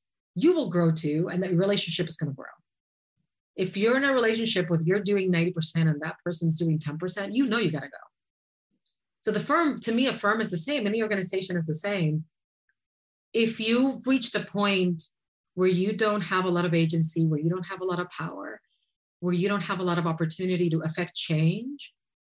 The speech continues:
and the consequence of that is that you're not able, unable to grow, then you have,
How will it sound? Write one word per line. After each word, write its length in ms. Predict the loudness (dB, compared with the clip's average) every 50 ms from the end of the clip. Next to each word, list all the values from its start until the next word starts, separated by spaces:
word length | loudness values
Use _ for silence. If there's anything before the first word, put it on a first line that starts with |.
| _ _ _ _ _ _ _ -4 -2
and 140 | 0 0
the 80 | 0 0
consequence 760 | -2 0 -2 -2 -2 -2 -4 -6 -6 -4 -2 -2 -2 0 0
of 260 | 0 0 0 0 0
that 300 | -2 -4 -4 -4 -6 -10 -12 -8
is 400 | -4 -2 -2 -2 -2 -6 -8 -14 _ _ _ _ _ _ _ -8
that 260 | -4 -2 -2 -2 2
you're 140 | 2 2 4
not 160 | 4 2 2
able, 280 | 2 4 4 2 0 0 0
unable 300 | 2 4 4 4 2 -2
to 100 | -6 -6
grow, 480 | -8 -6 -6 -6 -4 -4 -6 -6 -8 -14 _ _ _ _ _ _ _ _ _ _ _ _ _ _ _ _ _ _ _ _ _ _ _ _ _ _ _ _ _ _ _ -4
then 200 | 0 2 2 2
you 100 | 4 2
have, 320 | 2 2 0 -2 -6 -6